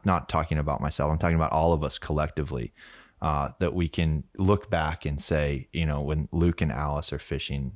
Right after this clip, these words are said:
it, that it's better than it was. You know, I hear a lot about the old, the good old days, you know, and, and some of those guys in the extraordinary stories, right?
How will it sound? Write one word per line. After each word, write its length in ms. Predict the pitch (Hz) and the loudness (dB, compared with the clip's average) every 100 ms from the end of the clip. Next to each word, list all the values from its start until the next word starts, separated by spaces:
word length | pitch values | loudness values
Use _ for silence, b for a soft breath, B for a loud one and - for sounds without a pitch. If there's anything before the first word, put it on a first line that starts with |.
| - | -6
it, 200 | 78 76 | -6 -2
that 100 | 78 | -2
it's 160 | 73 | -2
better 580 | 76 69 82 80 67 - _ - | -6 -2 0 0 -2 -10 _ -2
than 120 | 80 | -2
it 140 | 69 - | 0 -4
was. 400 | - - - - b b b b b b | -6 -6 -8 -10 b b b b b b
You 80 | 87 | 4
know, 140 | 87 | 6
I 100 | 87 | 4
hear 200 | 87 92 | 4 4
a 60 | 82 | 4
lot 220 | 82 87 | 4 2
about 300 | 85 82 78 | 2 2 0
the 100 | 80 | 0
old, 320 | 80 82 85 | 2 2 2
the 80 | 90 | 0
good 240 | 78 104 95 | 4 6 8
old 220 | 80 73 | 6 2
days, 400 | 71 50 50 - | -2 -2 -6 -2
you 80 | 76 | 0
know, 300 | 73 76 76 | 0 0 -2
and, 200 | 71 58 | -4 -4
and 220 | 76 73 | -4 -4
some 220 | - 87 | 0 0
of 60 | 78 | 2
those 180 | 76 - | 0 0
guys 340 | 82 78 76 | 0 0 2
in 100 | 78 | 2
the 80 | 73 | 0
extraordinary 640 | 71 - 87 82 80 73 | 0 0 4 6 4 2
stories, 540 | 71 - 78 65 - - | -2 0 0 0 -4 -2
right? 280 | 76 80 | 0 0